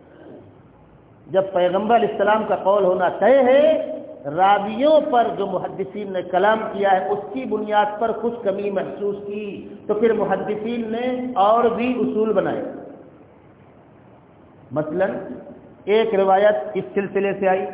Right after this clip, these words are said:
ایک روایت اس سلسلے سے آئی، وہی روایت اس سلسلے سے بھی آئی، یعنی اس کو عراق والے بھی روایت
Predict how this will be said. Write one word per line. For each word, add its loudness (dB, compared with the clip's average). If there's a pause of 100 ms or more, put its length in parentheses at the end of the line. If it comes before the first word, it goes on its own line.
(320)
ایک 2
روایت 4 (160)
اس -4 (100)
سلسلے -2 (100)
سے 0
آئی، 2 (180)
وہی 2
روایت 4 (120)
اس -8
سلسلے -6
سے -4
بھی -4
آئی، 4 (260)
یعنی 2
اس 4 (140)
کو 6 (1040)
عراق 4
والے 2
بھی 0
روایت 4